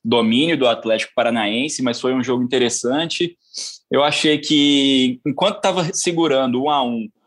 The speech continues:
o Dragão tava conseguindo um ótimo resultado. Com a derrota de dois a um, complica um pouquinho, tendo em vista ainda um outro aspecto, né?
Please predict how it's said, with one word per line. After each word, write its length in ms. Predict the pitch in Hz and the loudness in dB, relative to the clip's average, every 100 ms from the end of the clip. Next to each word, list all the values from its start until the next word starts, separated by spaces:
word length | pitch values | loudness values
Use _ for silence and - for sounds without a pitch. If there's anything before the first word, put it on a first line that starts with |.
| _ _ _ | _ _ _
o 100 | 117 | -10
Dragão 380 | 117 127 120 131 | -2 -2 0 -4
tava 300 | 147 151 196 | -2 -2 -2
conseguindo 460 | 185 175 143 151 160 | -8 -10 -6 -4 -2
um 80 | |
ótimo 380 | 135 160 185 190 | 0 0 0 -6
resultado. 800 | 160 160 135 113 104 113 156 170 _ _ _ _ _ _ _ _ | -4 -2 -4 -4 0 2 0 -4 _ _ _ _ _ _ _ _
Com 180 | - 180 | 0 0
a 60 | |
derrota 400 | 175 160 147 143 | 2 0 0 -2
de 100 | 131 | -4
dois 240 | 131 135 131 | -2 -2 0
a 100 | 131 | 0
um, 240 | 127 120 113 | 0 -4 -6
complica 420 | 143 127 160 180 185 | -8 -4 -2 -2 -2
um 80 | |
pouquinho, 680 | 170 202 - 143 170 202 196 _ _ _ _ _ _ _ _ _ | -2 -2 0 0 0 0 -2 _ _ _ _ _ _ _ _ _
tendo 180 | 175 180 | 0 2
em 80 | 165 | 0
vista 380 | 123 175 196 190 | 2 0 0 0
ainda 440 | 170 196 208 - | 0 0 -2 -2
um 60 | 196 | -4
outro 220 | 196 214 | -2 -4
aspecto, 580 | 208 - 127 - - 120 | -4 0 0 -2 -8 -4
né? 240 | 123 | -4